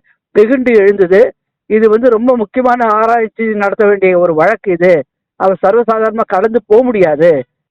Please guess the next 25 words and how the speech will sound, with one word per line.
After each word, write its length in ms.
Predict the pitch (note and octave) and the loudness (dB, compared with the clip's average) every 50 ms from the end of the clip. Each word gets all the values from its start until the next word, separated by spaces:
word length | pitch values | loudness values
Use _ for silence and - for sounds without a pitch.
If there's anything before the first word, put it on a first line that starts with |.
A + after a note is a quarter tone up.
| _ F3 | _ -8
இது 80 | E3+ | -8
முக்கியமான 500 | F3+ F3 - A#3+ B3 A#3+ B3+ B3+ C4 C4 | -8 -6 -4 -2 -2 0 0 0 0 0
வழக்கு. 380 | A#3 G#3 F#3+ G3+ G3+ - - C4 | 0 0 0 0 -2 -2 -2 -2
இந்த 240 | C#4+ F4 B3+ A3 - - | -2 0 -2 -2 -2 -2
தரவுகள் 420 | - F#3+ G#3+ B3+ C4+ C4 A#3+ A#3+ | -2 -2 0 0 0 2 0 0
வந்து 260 | G#3 G#3 A#3+ A3+ G3+ G#3+ | 0 -2 -2 0 2 2
வெளியில 140 | A3 A#3 A#3 - - | 2 2 0 -2 0
போறது, 280 | G3 F#3+ A3 B3 C4+ - - _ _ _ _ | 0 2 2 2 0 0 -4 _ _ _ _
இது 220 | - F#3 G3 A3 A#3+ | -6 -4 0 2 2
வரைக்கும் 320 | A#3+ B3+ C#4+ C4 D#4 C4+ | 2 2 0 0 -2 -2
நடந்ததையும் 500 | B3+ A#3+ A#3 A3 A#3+ A#3+ A#3+ C4 C4+ B3 A#3 | -2 -2 -4 -2 -2 -2 -2 0 -2 -2 -2
நாங்க 160 | A3 G#3 G3 - - | -2 -4 -4 -2 0
தெரியணும். 360 | G3+ G3+ A#3 A#3 G#3+ G#3+ G#3 | 0 0 2 0 0 -2 -2
எத்தனை 260 | G3 F3+ - A#3 A#3+ A3+ | -6 -4 -2 0 0 0
பேருக்கு 320 | A3+ G3+ F#3 - - F3+ | 0 -2 -2 -4 -6 -6
பண்ணீங்க, 180 | F3 F3+ G3+ A3 | -4 -4 -2 -2
என்ன 120 | G3 F#3+ | -2 -2
மாதிரி 200 | G3+ G#3 G3+ G3 | -2 -2 -2 -4
நடந்திருக்கு, 320 | F3+ F3+ E3+ E3 - F3 | -4 -6 -6 -6 -6 -4
இதெல்லாம் 320 | F#3 F3 E3 F3 A3 C4 C4 - _ _ _ _ _ - F#3 | -4 -2 0 0 0 -2 -2 -4 _ _ _ _ _ -2 -2
டீட்டெயில் 280 | B3 A#3+ - B3+ A3+ F#3+ G#3 | -2 0 0 -2 -2 0 -2
கம்ப்ளீட்டா 420 | G3 G3+ G#3+ - B3 B3+ - C4 A3+ | -2 -4 -2 -4 -4 -2 0 0 -2
வந்தாகணும். 580 | G#3+ G#3 F#3+ G3+ A3 G3 - G3+ G#3 C#4+ E4+ F4 - _ _ _ _ _ _ | -2 -2 -2 -2 -2 -2 -2 -2 -2 -2 -4 -4 -6 _ _ _ _ _ _
இது 200 | - G#3+ A3 G#3 | 0 2 2 2
வந்து 300 | G#3+ G#3+ B3+ C4 A#3 | 2 0 -2 -2 -4